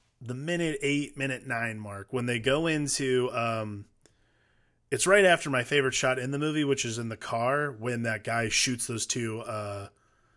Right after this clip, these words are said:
I, it's actually, like, the only, like, moving shot I remember from the movie itself, which is, like, the guy, he, um, gets out of the car, shoots the other two Yakuzas, but, like, the camera stays in the car the entire time and follows through the window.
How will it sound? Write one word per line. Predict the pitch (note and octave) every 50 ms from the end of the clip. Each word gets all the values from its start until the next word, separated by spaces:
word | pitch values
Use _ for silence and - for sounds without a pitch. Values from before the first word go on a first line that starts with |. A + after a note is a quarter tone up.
| _ _ _ _ _ _ _ -
I, | D3+ C#3+ -
it's | F3+ D#3+ - D#3+
actually, | E3+ F3+ E3+ - D#3 D3+ C#3
like, | B2+ C3 C3 A2+ -
the | C3+ - -
only, | D3+ E3+ E3+ D#3 D3
like, | C3+ C3 A#2+ A2+ -
moving | G#2+ A2 A#2+ B2+ C3 C#3 C#3 C#3+
shot | C#3 - - D3 C#3+ D3+ D3+ -
I | C#3 C3
remember | C3 B2+ B2 B2+ C3+ C#3 C3+ C3 B2+
from | - - A#2 A#2+ B2+ A#2+
the | A#2
movie | A2 A2+ A2+ A#2 A2+ A2+
itself, | A2 G#2 - - A#2 B2 D3 D#3+ - -
which | B2+ A#2 - -
is, | B2+ - -
like, | C3+ A#2+ A#2 A2 - - - - - - - - - - _ _ _ _
the | C3+ C#3+ C3
guy, | A2+ C3+ C3+ C#3 D3 D3+ D3+ D3 C#3+ C#3
he, | - - - D3 D3 C#3+ C3+
um, | B2 A#2 A#2 A2 G#2
gets | G#2 C#3+ D3 -
out | G3+ F3+ F3
of | E3
the | E3 C#3+
car, | - C3+ B2+ B2+ B2 B2 A#2+ A#2+ A#2+ - - _ _ _ _ _ _
shoots | - - - - F3 F#3 G3+ F#3+ -
the | - D#3+ C#3+ C#3+
other | D#3 D#3 D3+ D3+
two | C#3+ - - D3+
Yakuzas, | C#3+ C3+ C3 B2+ - D3 D3 C#3+ C3 C3 A#2 -
but, | D#3 D3+ C#3+
like, | C3+ C3 B2 - -
the | B2+
camera | - - - D3+ E3 F3 E3+ D3
stays | - - D3 D3 D3+ C#3+
in | D3 C#3
the | C3+
car | - C#3+ C#3 C#3
the | C3+ C3
entire | B2 A#2+ A2+ - C3 C3 B2+ B2 A#2+
time | - - C3 C3+ B2+ A#2+
and | A2+ G#2+ -
follows | - - B2+ B2 B2+ C3 B2+ A#2+ - -
through | - B2+ B2+
the | A#2+ A#2 G#2
window. | G2+ G#2+ A2+ C3 D3 D#3+ E3+ F#3 F#3 F3